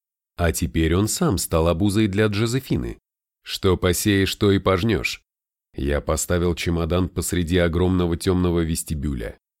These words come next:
Шторы в этом доме никогда не открывались. И поднялся по лестнице. «Я иду к тебе, папа!» Я собирался поговорить с ним в последний раз.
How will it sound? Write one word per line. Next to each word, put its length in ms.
Шторы 420
в 40
этом 280
доме 220
никогда 440
не 140
открывались. 680
И 80
поднялся 520
по 160
лестнице. 600
«Я 300
иду 200
к 40
тебе, 240
папа!» 440
Я 240
собирался 560
поговорить 520
с 60
ним 180
в 100
последний 560
раз. 340